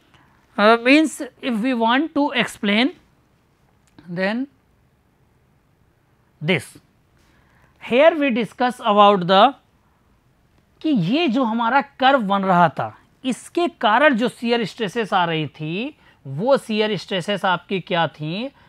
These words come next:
वो आपकी होती थी जेडी, वीजेडी। ओके, वहाँ पर जो वीजेडी था, ये हमारा लीवर आर्म जेडी हो जाता था। अगर कोई बीम का क्रॉस सेक्शन है,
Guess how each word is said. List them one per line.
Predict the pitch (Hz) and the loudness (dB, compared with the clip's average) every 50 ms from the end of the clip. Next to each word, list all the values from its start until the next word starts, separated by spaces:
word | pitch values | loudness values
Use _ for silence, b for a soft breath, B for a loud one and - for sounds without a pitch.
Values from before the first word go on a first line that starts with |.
| b b | b b
वो | 170 180 214 | -8 -2 2
आपकी | 220 208 202 175 - - 226 208 | 4 4 4 2 0 -6 -4 -4
होती | 190 180 165 - 190 175 156 | -2 -4 -4 -4 -6 -6 -6
थी | - - 156 165 175 190 220 240 214 151 127 | -8 -10 -12 -12 -10 -8 -8 -8 -8 -8 -8
जेडी, | 127 147 160 180 185 185 175 151 131 143 147 151 147 131 | -8 -6 -4 -2 -2 -2 -2 -4 -4 -6 -6 -6 -6 -8
वीजेडी। | 120 123 131 180 196 220 240 233 196 143 120 131 147 170 196 240 302 339 262 - _ _ _ _ 156 135 127 151 147 131 117 101 _ _ _ _ _ _ _ _ _ _ _ _ _ _ _ _ _ _ _ _ _ _ | -10 -10 -10 -8 -8 -6 -6 -6 -8 -8 -10 -10 -8 -6 -4 -4 -6 -8 -12 -20 _ _ _ _ -12 -10 -8 -8 -8 -10 -12 -16 _ _ _ _ _ _ _ _ _ _ _ _ _ _ _ _ _ _ _ _ _ _
ओके, | 160 151 147 - - 262 269 - _ b b b b b b b | -6 -6 -4 -4 -4 -6 -6 -8 _ b b b b b b b
वहाँ | 135 139 233 226 196 220 302 311 302 - | -10 -6 -6 -6 -2 -2 -2 0 0 0
पर | 285 269 | 0 0
जो | 233 269 269 | 0 0 0
वीजेडी | 254 226 240 247 233 185 196 226 233 233 196 190 226 226 | 0 0 0 0 0 0 0 0 0 0 0 0 -2 -2
था, | 185 - 175 190 208 | -2 0 0 2 2
ये | 220 214 190 214 233 | 2 0 -2 -2 -4
हमारा | 208 185 190 185 196 214 | -4 -2 -2 -2 -2 -2
लीवर | 214 202 185 190 185 196 190 190 | -2 -2 -4 -4 -4 -4 0 0
आर्म | 185 196 208 208 180 143 | 0 0 0 -2 -6 -10
जेडी | 135 147 165 175 175 165 220 | -8 -6 -6 -6 -4 -4 -4
हो | 220 190 | -4 -4
जाता | 170 165 156 - - 151 139 | -2 -2 -2 -2 -2 -4 -4
था। | - 147 151 190 247 - b b b b b | -4 -2 0 0 0 -2 b b b b b
अगर | 202 190 190 240 240 - - - | -4 -2 0 0 -2 -2 -4 -6
कोई | 208 208 233 262 254 | -2 -2 0 0 0
बीम | 196 175 214 220 220 202 | -2 -2 -4 -4 -6 -6
का | - 214 190 | -4 -6 -6
क्रॉस | - - 202 196 190 - | -4 -4 -4 -2 -2 -4
सेक्शन | - 202 - _ - 196 175 156 | -6 -12 -12 _ -8 -8 -8 -6
है, | 139 143 151 156 180 220 240 | -6 -6 -4 -4 -2 -4 -4